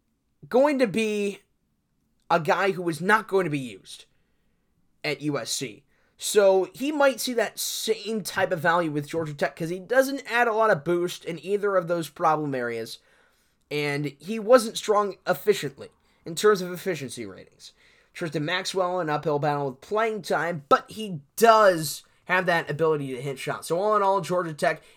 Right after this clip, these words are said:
if they can get performances from their transfers to step up, I think they could have a strong season. Optimism in Atlanta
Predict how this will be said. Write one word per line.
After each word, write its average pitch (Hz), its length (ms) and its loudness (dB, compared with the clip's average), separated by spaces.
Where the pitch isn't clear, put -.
if - 100 -6
they 196 120 -2
can 202 160 -4
get 185 200 2
performances 175 680 -4
from 156 180 -4
their 135 140 -4
transfers 185 720 -4
to 143 140 -6
step 160 340 2
up, 196 320 6
I 143 80 2
think 151 240 -6
they 135 140 -2
could 143 200 0
have 131 160 2
a 135 60 -2
strong 135 400 2
season. 135 500 -6
Optimism 143 560 0
in 131 80 -4
Atlanta 131 520 -4